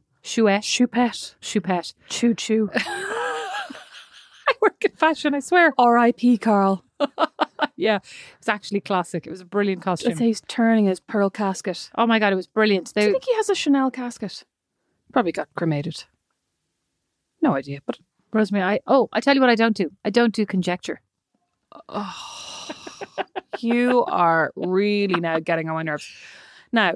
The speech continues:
Speaker 2: not to contradict my own I don't do fancy dress, but
Speaker 1: Oh.
Speaker 2: I did suggest to Brandon that this year, if we were going to dress up, we could go as Labyrinth.
Speaker 1: That's a genius idea.
Speaker 2: Yeah, and I, n-, uh, well, well, I want to be Hoggle.
Speaker 1: You can be, I was about to say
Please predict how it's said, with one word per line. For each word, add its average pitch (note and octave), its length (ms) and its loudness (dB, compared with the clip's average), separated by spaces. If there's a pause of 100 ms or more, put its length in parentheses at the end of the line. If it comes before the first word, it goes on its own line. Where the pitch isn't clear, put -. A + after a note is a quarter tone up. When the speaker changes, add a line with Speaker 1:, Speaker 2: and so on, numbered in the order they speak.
Speaker 2:
not A#3+ 280 2
to - 60 -12
contradict A3 440 -2
my F#3 160 4
own F#3 140 2
I F3 60 2
don't E3+ 220 0
do E3 80 -10
fancy E3 260 -8
dress, D#3+ 200 -6
but G#4 100 -2
Speaker 1:
Oh. C#4 40 2
Speaker 2:
I F3 60 0
did A#3 300 2
suggest G3 320 0
to D#3+ 60 -10
Brandon E3 380 0
that E3 140 -8
this F#3 260 -2
year, F3+ 140 2
if D#3 180 -4
we E3+ 80 -4
were E3 100 -2
going E3+ 160 0
to - 80 -8
dress E3+ 240 -4
up, E3+ 220 -6
we F#3 120 -8
could E3+ 180 -8
go F3 260 4
as E3+ 460 -2 (220)
Labyrinth. F3+ 580 0 (1200)
Speaker 1:
That's D#4 380 -10
a A#3+ 100 -8
genius A#3 640 -4
idea. E3+ 380 -6
Speaker 2:
Yeah, E3+ 240 -2 (100)
and F3+ 180 -6
I, F#3 320 -2
n-, G3+ 180 -8
uh, A3 160 -14
well, G#3 180 0
well, G#3+ 160 0
I A3+ 60 2
want A#3+ 180 -2
to - 20 -20
be G#3+ 100 -8
Hoggle. F#3 160 -4
Speaker 1:
You D4+ 100 -2
can C4+ 140 -6
be, B3+ 140 -6 (140)
I C#4+ 80 -6
was E4+ 100 -10
about A4+ 180 -4
to - 60 -20
say - 120 -6